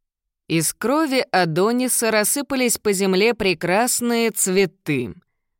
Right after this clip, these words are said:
будто не слыша его, проговорил Гектор. «Говорят, то были анимоны, а может и розы.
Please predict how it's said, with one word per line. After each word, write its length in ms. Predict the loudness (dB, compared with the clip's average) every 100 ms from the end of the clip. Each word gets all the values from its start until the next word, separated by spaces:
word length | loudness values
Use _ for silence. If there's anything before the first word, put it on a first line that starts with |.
| -8
будто 360 | -4 -4 -2
не 120 | -2 -2
слыша 420 | -2 -4 -2 -2
его, 240 | -2 -2
проговорил 540 | -4 -4 -2 -2 -2 -4
Гектор. 540 | -4 -6 -4 -6 -6 _ _ _ _ _ _
«Говорят, 760 | -8 -2 2 2 2 2 0 -6 -2
то 180 | 0 2
были 360 | 2 2 0 0
анимоны, 800 | -2 0 0 0 0 -2 -6 -12 _ _ _
а 160 | -2 0
может 380 | 2 0 -2 0
и 40 |
розы. 580 | 0 0 -2 -4 -6